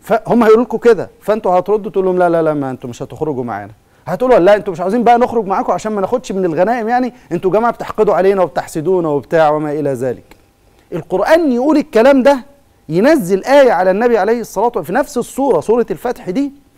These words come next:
"سيقول المخلفون إذا انطلقتم إلى مغانم لتأخذوها، ذرونا نتبعكم يريدون أن يبدلوا كلام الله". فأنت يا محمد تقول لهم: "قل لن تتبعونا كذلكم قال الله من قبل،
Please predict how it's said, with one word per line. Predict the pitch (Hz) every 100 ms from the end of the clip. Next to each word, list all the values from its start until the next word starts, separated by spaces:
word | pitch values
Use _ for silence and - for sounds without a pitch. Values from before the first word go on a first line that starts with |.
| _ _ _ _ _ _ _ _ _
"سيقول | - 165 160 240
المخلفون | 220 190 - 175 175 208 220
إذا | 180 165
انطلقتم | 165 175 180 214 190 165
إلى | 160 160
مغانم | 160 147 170 226 226 196
لتأخذوها، | 175 156 170 - - 165 202 202
ذرونا | 151 185 269 294
نتبعكم | 247 240 233 294 - - - _ _ _ _ -
يريدون | 131 143 139 180
أن | 160 135
يبدلوا | 139 127 117 151 139
كلام | - 127 120
الله". | 113 107 95
فأنت | - 151 151
يا |
محمد | 131 120 170 156
تقول | - 135
لهم: | 170 190 -
"قل | 156 190 214 196
لن | 120 139 156 127
تتبعونا | - 139 - 135 123 117 120 107 - _ _ _
كذلكم | 113 110 151 160 139 127 120
قال | 143 131
الله | 127 135
من | 127 110
قبل، | 110 98